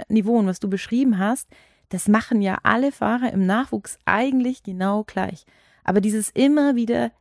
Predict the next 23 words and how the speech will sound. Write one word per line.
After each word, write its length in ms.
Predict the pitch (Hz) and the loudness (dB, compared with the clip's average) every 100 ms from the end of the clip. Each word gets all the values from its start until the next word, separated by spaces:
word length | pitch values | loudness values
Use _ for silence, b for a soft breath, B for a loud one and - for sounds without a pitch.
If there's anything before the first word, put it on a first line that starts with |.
| - | -4
es 180 | 220 | -4
gleich 320 | - 196 208 202 | 0 0 0 -2
machen, 280 | 170 185 | -4 -4
im 140 | 202 214 | -2 -2
Training 400 | 208 208 247 240 | 0 2 4 2
gleich 360 | 190 175 175 | 0 -4 -4
machen 260 | 185 175 180 b b b | -6 -4 -6 b b b
und 100 | 202 | 4
das 140 | 208 - | 4 4
Hirn 260 | 214 254 262 | 4 4 4
auch 160 | 240 | 2
im 100 | 247 | 2
Training 320 | 196 196 254 | 2 0 2
schon 140 | 233 214 | 2 0
darauf 240 | 202 196 | 0 -2
vorzuprogrammieren, 800 | - - - 226 220 220 220 220 | -2 -4 -4 -8 -4 0 2 2
okay, 220 | 185 - 214 | 0 -2 -4
das 100 | 202 | -2
ist 100 | 208 | -2
jetzt 200 | 190 180 | -2 -2
eine 80 | |
ernste 320 | - 208 - 214 | -2 -2 -4 -4
Situation. 640 | 208 - 185 - 220 170 | -4 -6 -8 -2 -2 -2